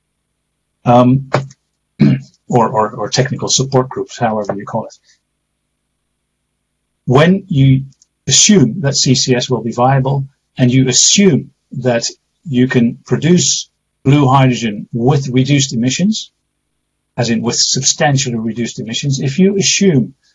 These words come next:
that the methane leakage upstream is of relatively little value, then yes, that's how a model is built. But these models are only that. They are models based on, on, on an input.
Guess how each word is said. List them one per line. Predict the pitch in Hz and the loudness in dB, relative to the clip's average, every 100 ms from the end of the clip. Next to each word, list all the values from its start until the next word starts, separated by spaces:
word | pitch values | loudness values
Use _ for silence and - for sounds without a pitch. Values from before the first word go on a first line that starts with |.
| _ _ _ | _ _ _
that | 123 113 | -4 -2
the | 123 | 0
methane | 123 123 120 113 | 0 0 -2 -2
leakage | 117 113 113 - | -4 -6 -8 -6
upstream | 113 - - 127 113 117 170 - | -4 -4 -4 -4 -4 -8 -12 -6
is | 135 120 | -4 -2
of | 117 | -4
relatively | 123 120 117 117 107 113 | -4 -6 -6 -10 -10 -8
little | 117 110 98 | -8 -8 -2
value, | 123 135 110 107 - _ - - | 0 0 -2 -8 -20 _ -20 -8
then | 135 147 147 | 0 2 2
yes, | 147 135 - | 0 -2 0
that's | 139 135 | 0 0
how | 135 127 | 0 0
a | |
model | 123 123 120 | 0 -2 -4
is | 101 | -10
built. | - 143 - - _ - - _ | -12 -12 -12 -18 _ -20 -20 _
But | - 131 - _ _ _ _ | -2 -2 -2 _ _ _ _
these | 127 143 135 | 0 0 4
models | 156 190 117 131 - - _ _ _ | 4 2 0 -4 -6 -10 _ _ _
are | 139 135 147 | 0 0 0
only | 165 147 | 0 0
that. | 131 123 117 | 0 0 0
They | 127 | 0
are | 123 | 0
models | 127 143 147 135 | 2 2 2 -2
based | 131 127 131 - | -2 -2 -2 -4
on, | 127 123 127 | -6 -6 -6
on, | 117 117 | -8 -8
on | - 117 117 | -8 -8 -4
an | |
input. | 156 - 107 | -4 -4 -8